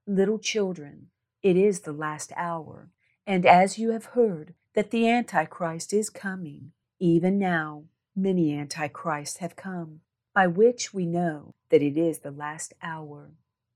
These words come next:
The Antichrist spirit hates God's leadership, so those around us who are lawless and do things their way absolutely cannot stand to be obedient to leadership.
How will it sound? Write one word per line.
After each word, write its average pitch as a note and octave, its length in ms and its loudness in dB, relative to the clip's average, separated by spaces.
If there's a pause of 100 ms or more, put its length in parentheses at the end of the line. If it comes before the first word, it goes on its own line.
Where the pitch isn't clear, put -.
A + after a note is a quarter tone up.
(680)
The A#3+ 120 10
Antichrist A#3 680 2
spirit E3 600 0
hates F#3 420 -4
God's D3 340 -10
leadership, D#3 720 -4 (200)
so E3+ 200 10
those E3 320 10
around D#3 480 -2
us C#3+ 380 -16
who F#3+ 220 2
are G3+ 180 4
lawless F#3+ 800 -2 (100)
and C#3+ 180 -4
do C#3+ 160 -2
things C#3 440 -8
their D#3+ 260 2
way F3 540 -8 (500)
absolutely E3 920 2
cannot D3 460 -6
stand D3 420 -6
to D#3 100 -16
be D#3 180 -4
obedient D#3 560 -4
to E3+ 100 -8
leadership. D3+ 720 -8